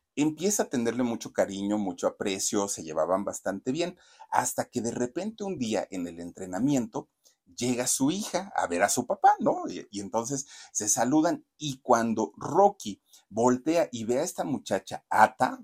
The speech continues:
bueno, se quedó así, tiraba baba porque decía, "Esta muchacha está re guapa". Ahora,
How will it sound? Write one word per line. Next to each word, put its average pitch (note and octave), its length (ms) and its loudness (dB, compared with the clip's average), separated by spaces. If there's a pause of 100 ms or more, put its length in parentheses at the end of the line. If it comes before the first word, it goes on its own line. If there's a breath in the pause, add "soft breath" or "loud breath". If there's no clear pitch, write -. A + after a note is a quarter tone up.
bueno, F#2+ 300 -6
se - 260 -6
quedó G2 400 0 (260 loud breath)
así, - 300 -4
tiraba G#2 420 2
baba F#2+ 300 2
porque - 220 -16
decía, E2 420 -6
"Esta F#2 380 -10
muchacha G2+ 520 -6 (260 loud breath)
está - 460 -2
re E3+ 220 -4
guapa". F#3 540 4 (100)
Ahora, F#2+ 440 8